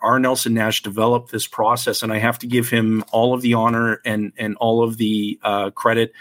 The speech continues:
I was blessed beyond the definition of good fortune to be mentored by him for so many years, and we lost him in March of twenty nineteen. He, in, uh, he was eighty-eight years young when he passed, and, but, um, this process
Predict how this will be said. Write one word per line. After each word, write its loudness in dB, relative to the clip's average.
I 0
was 2
blessed 0
beyond 2
the -2
definition -2
of -6
good -4
fortune -2
to -6
be 0
mentored 2
by 2
him -4
for -4
so 0
many 0
years, 0
and -4
we 2
lost 2
him 2
in -2
March 2
of -6
twenty -4
nineteen. -2
He, -2
in, -4
uh, -6
he 0
was -2
eighty-eight 4
years 0
young 0
when -2
he -4
passed, -2
and, -2
but, -2
um, 0
this 2
process 0